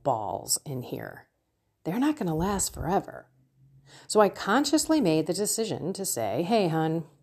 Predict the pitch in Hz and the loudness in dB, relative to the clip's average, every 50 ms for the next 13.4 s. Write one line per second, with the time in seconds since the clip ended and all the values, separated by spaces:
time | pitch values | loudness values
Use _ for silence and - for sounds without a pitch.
0 | _ _ - 165 156 - 156 156 - - 180 185 - - - - 190 185 180 170 | _ _ -8 -6 0 4 4 4 4 4 2 2 4 4 4 6 6 6 6 4
1 | 170 - 170 156 156 151 147 151 151 - - 208 202 196 196 190 190 185 180 - | 4 4 2 2 4 4 2 0 -2 -2 -2 0 0 0 2 0 0 2 0 0
2 | - - - - 165 156 - 160 151 - 170 160 - - 147 - - 151 156 156 | -2 -4 -10 -8 -8 -4 -4 -4 -2 0 0 0 2 0 0 2 4 2 2 2
3 | - - 165 147 139 131 131 156 202 214 - - 214 - - 214 208 202 196 185 | 2 -2 0 0 0 0 0 0 0 0 0 0 -2 -2 -2 -2 0 0 0 -2
4 | - 160 147 143 135 135 135 143 139 - - - - - - - - - - - | -2 -4 -2 -2 -2 -2 -2 -4 -6 -8 -12 -20 -20 -20 -20 -20 -20 -20 -18 -4
5 | - 214 254 269 - - - 247 240 - - 226 208 208 208 - - - 208 208 | 4 4 4 4 4 4 4 4 4 4 4 2 2 2 2 2 2 2 2 0
6 | 202 202 196 202 - - - _ - - - - - - - _ - - 262 269 | 2 2 0 -2 -4 -8 -20 _ -20 -20 -20 -20 -20 -20 -20 _ -4 2 4 4
7 | 262 226 233 220 220 220 220 220 220 220 220 214 - - 185 170 160 175 170 170 | 6 6 4 4 4 4 2 2 2 2 2 2 2 2 2 2 0 2 2 2
8 | 175 170 160 - - _ _ _ _ _ _ _ _ - 202 196 - 214 262 311 | 2 2 0 -4 -12 _ _ _ _ _ _ _ _ -4 -4 -2 2 6 6 6
9 | 320 - - - - - - _ _ _ _ _ _ _ _ _ _ _ _ _ | 6 4 0 -2 -2 -4 -18 _ _ _ _ _ _ _ _ _ _ _ _ _
10 | _ - 190 196 170 151 151 - 175 160 160 151 147 143 139 143 - - 233 294 | _ 2 6 6 6 6 4 2 -4 -4 -4 -4 -4 -4 -6 -8 -6 0 6 8
11 | 349 392 392 381 - 359 370 370 381 359 359 370 370 370 359 349 349 349 311 269 | 10 10 8 8 6 6 8 8 8 6 6 6 6 6 6 8 6 6 6 4
12 | 240 262 262 240 233 247 254 254 - 262 254 240 254 - - 254 262 262 262 240 | 4 2 2 2 2 0 0 0 0 2 2 2 0 0 2 2 4 4 6 6
13 | 226 202 196 190 185 196 202 | 4 4 4 4 2 2 6